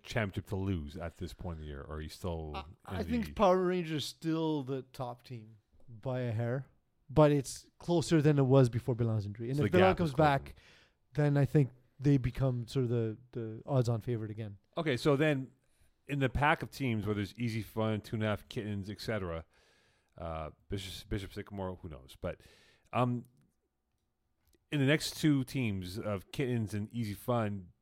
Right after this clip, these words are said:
Speaker 1: do you think they have the horsepower to upend one of these teams if they do meet them in the playoffs, which is most likely than not now?
Speaker 2: Um, Easy Fun's really good. And Jeremy White's playing in Division Two now, right? So,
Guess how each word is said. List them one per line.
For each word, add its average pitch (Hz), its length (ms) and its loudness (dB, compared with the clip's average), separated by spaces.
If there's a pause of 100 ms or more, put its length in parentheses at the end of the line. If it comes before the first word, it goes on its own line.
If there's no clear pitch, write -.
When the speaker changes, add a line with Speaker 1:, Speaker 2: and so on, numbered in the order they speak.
Speaker 1:
do 107 120 -12
you 123 180 -4
think 131 400 -2
they 110 200 -2
have 101 560 -2
the 90 440 -10 (300)
horsepower 110 680 0
to 90 380 -8 (140)
upend 110 420 -2 (520)
one 98 120 -8
of 95 80 -6
these 90 100 -10
teams 82 560 -10
if 113 240 -6
they 104 100 -2
do 98 160 -4
meet 101 200 -6
them 87 260 -8
in 95 60 -14
the 90 60 -8
playoffs, 85 340 -6
which 90 160 -10
is 92 60 -10
most 90 280 -8
likely 90 300 -6
than 80 120 -12
not 76 240 -10
now? 65 220 -18 (320)
Speaker 2:
Um, 180 600 -8 (1600)
Easy 233 160 0
Fun's 196 260 0
really 143 140 -2
good. 113 160 -8 (1300)
And 143 140 2
Jeremy 165 240 4
White's 156 200 2
playing 156 360 0
in 143 80 -2
Division 123 220 -2
Two 127 140 -4
now, 104 160 -6
right? 127 240 -4
So, 123 240 -2